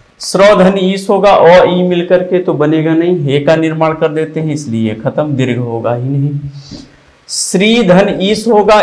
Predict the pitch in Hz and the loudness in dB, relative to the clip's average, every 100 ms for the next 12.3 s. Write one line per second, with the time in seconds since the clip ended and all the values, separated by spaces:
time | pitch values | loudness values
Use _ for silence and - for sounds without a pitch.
0 | - 180 185 185 185 185 175 170 170 175 | 2 -2 -2 -2 0 2 2 4 6 6
1 | 185 175 147 151 160 160 196 180 175 185 | 4 2 0 0 -2 0 2 2 0 -2
2 | - - 139 151 160 147 - 147 160 180 | -4 -6 -2 0 0 -2 2 4 6 4
3 | 165 165 - 170 160 147 170 175 165 - | 2 0 2 4 4 4 2 2 -2 -4
4 | 160 147 143 147 175 160 165 143 156 156 | -6 -4 -2 0 0 2 0 0 0 0
5 | 156 156 147 147 143 139 135 135 135 147 | 0 -2 -4 -2 -4 -4 -2 -2 -2 -2
6 | 127 135 147 135 131 127 127 - 139 156 | -2 -2 -2 -2 -4 -4 -4 -6 -4 -2
7 | - - _ - 139 - - 143 139 139 | -4 -10 _ -2 2 2 0 -2 0 0
8 | 143 143 143 143 147 147 120 127 131 135 | 0 -2 -2 -4 -2 -2 -2 0 -2 -2
9 | - 127 135 - 147 139 135 135 131 127 | -4 -6 -6 -6 -4 0 0 -2 -8 -6
10 | 139 131 139 151 - 117 120 117 113 117 | -4 -4 -6 -8 -10 -10 -6 -4 -4 -4
11 | 127 135 135 147 180 - _ _ _ _ | -8 -10 -12 -12 -14 -16 _ _ _ _
12 | - 170 208 | -8 -4 -4